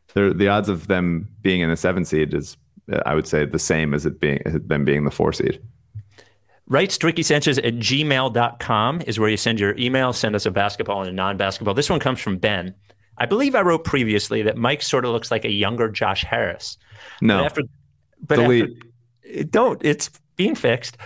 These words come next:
Speaker 2: But after going through Curbed episodes recently, it's clear that Mike will actually look like Richard Lewis in about twenty-five years, especially given his forays into long hair earlier in the pandemic.
Speaker 1: Twenty-five years?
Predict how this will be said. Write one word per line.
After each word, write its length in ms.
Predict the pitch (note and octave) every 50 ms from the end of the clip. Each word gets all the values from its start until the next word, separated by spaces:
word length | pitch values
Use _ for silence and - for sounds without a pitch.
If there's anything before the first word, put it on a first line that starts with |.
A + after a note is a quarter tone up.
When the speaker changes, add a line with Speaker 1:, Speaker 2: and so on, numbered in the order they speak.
| - -
Speaker 2:
But 140 | - D3 E3
after 300 | E3+ E3 E3+ E3+ - E3
going 400 | C#3+ B2 - F3 G#3 A#3+ A#3+ A3
through 540 | - - D#3 D3+ D#3 D#3+ D#3 D3+ D3+ - - _ _ _
Curbed 520 | - - - E3 F#3 F#3 F3 D3 B2+ - - _
episodes 480 | G#2+ G#2 - A2+ G#2 - G#2 G2 F#2+ -
recently, 540 | G2+ G2 F#2 - G2+ G2 G#2 G2 G2+ A2 -
it's 160 | C3 - -
clear 300 | - - - F3+ G#3 G#3+
that 160 | G#3 G#3 - C3
Mike 280 | A#2+ B2 C#3+ C#3 -
will 120 | B2+ B2 -
actually 380 | - A2 A#2+ A#2 - - A#2+ A2+
look 240 | A2+ A#2 A2+ -
like 140 | B2 A#2 A2+ -
Richard 400 | A#2 A#2 C3+ - - - A#2+ A#2
Lewis 280 | B2 D3 D#3+ C3+ - -
in 60 | G#2 G2
about 240 | - G2 F#2+ -
twenty-five 540 | - - G#2+ G#2 F#2+ - - A2 G#2 G2+ G2 G#2
years, 300 | G2+ G2+ G#2 G#2 - -
especially 480 | G2+ - - - C#3 C#3+ - D3+ C#3+ B2+
given 260 | G#2+ A#2+ A#2 B2 A#2
his 140 | G#2+ G#2 -
forays 480 | - - C3 B2 A#2+ A2+ A2+ A2 G#2+
into 200 | - A#2 G2 G2
long 300 | G2 G2 G#2 G#2+ G#2+ G2+
hair 340 | F2 G2+ C3 D3 C3 G#2+ A2
earlier 380 | A2+ G#2+ G2+ G2+ G#2 G#2+ G#2+ G2+
in 100 | G2+ G2
the 80 | F#2+ -
pandemic. 240 | - - G3+ G3
Speaker 1:
Twenty-five 420 | E4+ F4 C#4 D#4 A3 A3 A3+ G#3+ F3
years? 520 | E3+ F#3+ B3 B3+ E3+ C#3+ C#3+ C#3 - -